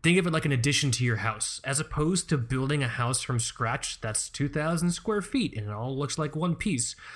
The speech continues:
a modular chronograph, a chronograph is if you start with the house that's fifteen hundred square feet, live in it for a few years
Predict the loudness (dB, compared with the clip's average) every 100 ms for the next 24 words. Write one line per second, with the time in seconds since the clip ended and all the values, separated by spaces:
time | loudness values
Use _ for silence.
0 | -16 -4 0 2 2 2 0 -2 -2 0
1 | 2 2 0 -2 _ _ -10 -4 0 0
2 | 0 -2 -2 0 2 2 0 0 0 -2
3 | 0 -2 -2 -2 0 0 -2 -4 -4 -6
4 | -4 0 2 2 0 0 -2 0 -2 -2
5 | -6 -20 -20 _ -2 2 4 2 0 2
6 | 2 2 2 4 4 2 0 -4